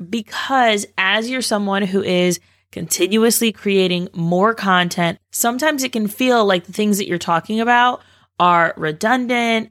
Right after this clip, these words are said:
or you kind of don't put as much effort into. There are so many podcasts that for people to listen to.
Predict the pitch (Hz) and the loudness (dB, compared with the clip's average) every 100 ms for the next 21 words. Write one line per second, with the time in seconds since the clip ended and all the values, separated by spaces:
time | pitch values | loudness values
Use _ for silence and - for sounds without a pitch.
0 | _ _ _ 160 170 170 170 165 160 160 | _ _ _ -2 0 2 2 4 2 0
1 | - _ _ _ - 190 - 262 269 277 | -4 _ _ _ -10 -8 -6 -4 0 2
2 | 254 214 185 - 202 208 - 226 196 180 | 2 0 -6 -2 0 0 -2 0 0 0
3 | 160 - - 233 254 269 262 254 247 220 | -4 -6 -6 -2 -2 0 2 2 -2 -6
4 | 262 254 247 240 226 _ _ _ - 175 | -2 0 0 -4 -8 _ _ _ -14 -2
5 | 226 240 - 262 247 - - 220 220 240 | 2 4 2 0 -2 -4 0 2 2 0
6 | 262 269 277 - - 220 202 208 190 175 | -2 -2 -4 -8 -6 0 2 0 -4 -4
7 | 170 170 - - - - 220 220 214 - | -4 -2 -4 -4 -8 -2 2 4 2 -2
8 | 214 208 196 - 180 160 - 165 - - | -4 -2 -2 -2 -2 -2 -2 -6 -8 -10